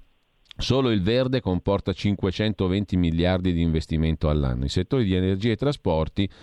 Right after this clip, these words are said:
trecentonovanta miliardi di euro ogni anno, sempre fino al duemilatrenta. Insomma,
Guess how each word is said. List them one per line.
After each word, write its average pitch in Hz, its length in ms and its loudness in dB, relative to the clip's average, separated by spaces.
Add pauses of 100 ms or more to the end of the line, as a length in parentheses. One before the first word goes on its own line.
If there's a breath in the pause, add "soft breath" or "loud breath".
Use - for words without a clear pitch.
(440 loud breath)
trecentonovanta 113 1120 0
miliardi 98 600 0
di 107 160 0
euro 95 540 0
ogni 90 380 2
anno, 78 360 0
sempre 82 340 -2
fino 80 220 -2
al 78 60 0
duemilatrenta. 73 880 -4 (880 loud breath)
Insomma, 92 220 0